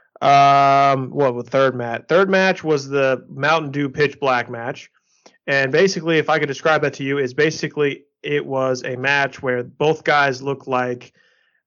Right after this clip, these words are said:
they were rolling around in a hotel bed for a while. Uh, 'cause when you turn the black light on, they had stuff all over the face.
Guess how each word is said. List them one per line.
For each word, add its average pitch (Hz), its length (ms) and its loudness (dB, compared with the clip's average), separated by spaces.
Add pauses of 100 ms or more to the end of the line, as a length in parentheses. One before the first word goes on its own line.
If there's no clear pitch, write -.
(120)
they 143 520 2
were 135 360 -2
rolling 143 380 2
around 139 400 2
in 127 80 -4
a 123 80 -6
hotel 135 440 -2
bed 131 520 -2 (100)
for 135 220 -4
a 120 60 -2
while. 120 460 -4 (380)
Uh, 123 220 -4
'cause 123 340 -4
when 131 140 -6
you 127 80 -4
turn 156 160 0
the 143 60 0
black 180 260 2
light 147 120 0
on, 127 200 0
they 139 160 -4
had 120 260 -10
stuff 131 320 -6
all 233 220 2
over 233 180 2
the 233 120 2
face. 127 600 -4